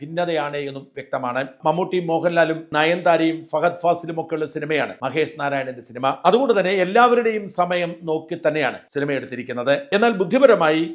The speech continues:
ഇക്കാര്യം പറഞ്ഞ് കുഞ്ചാക്കോ ബോബൻ മുങ്ങിയപ്പോൾ പകരം ലിസ്റ്റിൻ സ്റ്റീഫൻ കണ്ടെത്തിയത് നിവിൻ പോളിയാണ്. നിവിൻ പോളി ഇടക്കാലത്ത് തിരിച്ചടി കിട്ടി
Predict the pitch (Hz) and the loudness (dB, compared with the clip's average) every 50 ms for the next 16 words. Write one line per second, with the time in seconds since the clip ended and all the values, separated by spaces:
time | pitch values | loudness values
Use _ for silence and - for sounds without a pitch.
0 | - - 165 160 - 180 175 180 180 160 160 156 156 151 143 - 156 151 143 180 | -10 -10 -2 4 6 6 6 6 2 -2 -4 -6 -6 -10 -12 -12 -12 -2 0 0
1 | 170 170 170 165 151 156 151 151 151 147 147 143 147 147 143 139 139 131 107 92 | 0 0 -2 -2 -2 -2 -2 -2 -6 -8 -10 -10 -8 -6 -6 -6 -4 -6 -8 -10
2 | - _ - 151 151 151 170 160 127 92 87 - _ _ _ _ - 151 156 151 | -6 _ 0 2 4 4 2 2 0 -2 -8 -16 _ _ _ _ -6 -6 -6 -6
3 | - 165 170 160 165 - 160 143 - 151 139 139 143 143 151 147 147 143 - 143 | -6 -10 -10 -10 -8 -8 -10 -8 -8 -8 -8 -6 -6 -6 -4 -4 -6 -6 -4 -4
4 | 139 131 123 113 - - _ - 127 147 151 139 151 147 135 - 123 127 123 120 | -4 -4 -4 -6 -8 -10 _ -10 -8 -6 -4 -4 -6 -8 -8 -8 -6 -6 -6 -4
5 | 117 110 113 123 127 - - - 156 170 175 170 165 170 165 165 165 156 151 165 | -6 -4 -4 -4 -6 -6 -6 -6 -6 -6 -4 -4 -2 0 2 2 2 2 2 0
6 | 160 - 175 175 170 170 - 170 160 - 165 160 160 160 175 175 175 160 156 160 | 0 2 2 2 2 0 -4 -8 -8 -8 -6 -6 -6 -6 -6 -6 -6 -6 -6 -6
7 | 160 160 156 151 - - | -6 -6 -8 -8 -10 -14